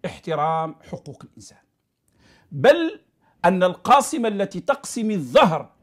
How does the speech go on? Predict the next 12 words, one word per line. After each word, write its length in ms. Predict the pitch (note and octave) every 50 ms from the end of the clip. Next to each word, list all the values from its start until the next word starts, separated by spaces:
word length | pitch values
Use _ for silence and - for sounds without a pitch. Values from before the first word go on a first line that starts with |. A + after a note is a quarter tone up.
| _ _ _ _ _
من 280 | F3+ D#3+ F3+ F3 D#3+
شدة 580 | C3+ - - D4 D#4+ B3 E3 C#3+ E3+ D3 - - _ _ _ _ _ _ _
هذا 720 | - B2+ E3+ G#3+ A#3 A#3 A3+ D#3+ G#3+ A3+ A3+ A3+ A#3 A3+ - _ _ _ _ _ _ -
العهر، 600 | E3 D#3+ C#3 C3+ - F#4 - F#3 G#3+ F#3+ - - -
أكرمكم 560 | D#3+ - - F3 F3+ E3 C#3+ - F3+ F3+ F#3
الله، 400 | F#3+ G#3 A#3 B3+ C#4 D4 C#4 - - _ _ _ _ _ _ _ _
أن 180 | G#3 G3 F#3 F3+
يأتي 460 | A#3+ D4 - A#3 - - A3 G#3 G#3+
نظام 340 | G3+ F3 G#3 F#3 D#3 B2 A2 - _ _ _ _ _ -
يمنع 400 | E3 A3+ D4+ D#4+ C#4+ B3+ A#3+ G#3+
على 260 | E3 D#3+ G3 G3+ G#3+
الجزائريين 1000 | G3 D#3 D3+ G3+ F#3+ C#3+ G3+ G3 - G3+ G3 G3 G3 A#3 C4+ C#4+ C#4+ C#4+ C#4+ D4